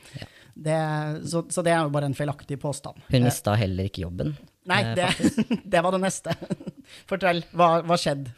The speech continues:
Speaker 2: Alexander, kort oppsummert?
Speaker 1: Ja, jeg har ikke satt meg masse inn i den saken, for jeg synes den er ganske uinteressant. Men jeg har satt meg nok inn i den til å vite at hun, eh, tror jeg hadde en kontrakt som ble fornyet, eh, hvert år, og hun fikk ikke den kontrakten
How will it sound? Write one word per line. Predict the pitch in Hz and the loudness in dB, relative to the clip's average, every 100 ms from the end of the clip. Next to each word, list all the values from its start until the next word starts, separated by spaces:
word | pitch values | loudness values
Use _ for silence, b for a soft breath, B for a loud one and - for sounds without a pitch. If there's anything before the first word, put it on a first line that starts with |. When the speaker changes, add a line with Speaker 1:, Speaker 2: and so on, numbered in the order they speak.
| - | -14
Speaker 2:
Alexander, | 147 147 143 139 - | -8 -6 -6 -8 -6
kort | 160 - | -10 -8
oppsummert? | 151 - 135 131 - _ _ _ _ _ _ _ _ _ | -12 -8 -8 -10 -16 _ _ _ _ _ _ _ _ _
Speaker 1:
Ja, | 120 120 | 0 2
jeg | 110 | 0
har | |
ikke | 110 | 0
satt | - - | -2 -2
meg | 98 110 | -4 -2
masse | 117 - 107 | -4 -6 -6
inn | 95 | -4
i | |
den | 104 95 | -4 -6
saken, | 101 92 120 | -8 -8 -8
for | 110 | -6
jeg | 107 | -8
synes | 107 | -8
den | - | -8
er | 98 | -10
ganske | 95 98 | -8 -8
uinteressant. | 107 92 85 - 147 143 _ - | -8 -8 -10 -6 -4 -6 _ -8
Men | 117 113 113 | -4 -2 -4
jeg | 113 | -4
har | 110 | -4
satt | 117 - | -4 -4
meg | 123 | -2
nok | 151 - 101 | -4 -4 -6
inn | 101 | -4
i | |
den | 104 113 113 - | -4 -4 -6 -6
til | 110 101 | -6 -4
å | 101 | -6
vite | 110 - 123 135 139 - | -8 -6 -2 0 -2 -4
at | 107 98 - - | -6 -6 -10 -10
hun, | 104 98 98 98 98 b b b b | -6 -6 -6 -6 -8 b b b b
eh, | 104 95 85 - - | -4 -2 -4 -8 -6
tror | 113 | -2
jeg | 107 107 | 0 0
hadde | 101 104 104 110 104 | -2 0 0 -2 -4
en | 101 98 98 95 98 | -4 -4 -4 -6 -6
kontrakt | 117 101 90 - | -6 -6 -8 -8
som | - 92 | -10 -8
ble | - | -8
fornyet, | 98 90 85 95 _ 98 | -6 -6 -6 -6 _ -4
eh, | 95 | -4
hvert | 90 - | -4 -4
år, | 147 175 - _ | -2 -2 -8 _
og | 110 104 | -4 -2
hun | 107 98 | -2 -4
fikk | - _ - | -8 _ -14
ikke | _ 87 90 | _ -6 -6
den | 87 80 82 | -6 -8 -12
kontrakten | - 101 - - 90 | -10 -10 -10 -12 -10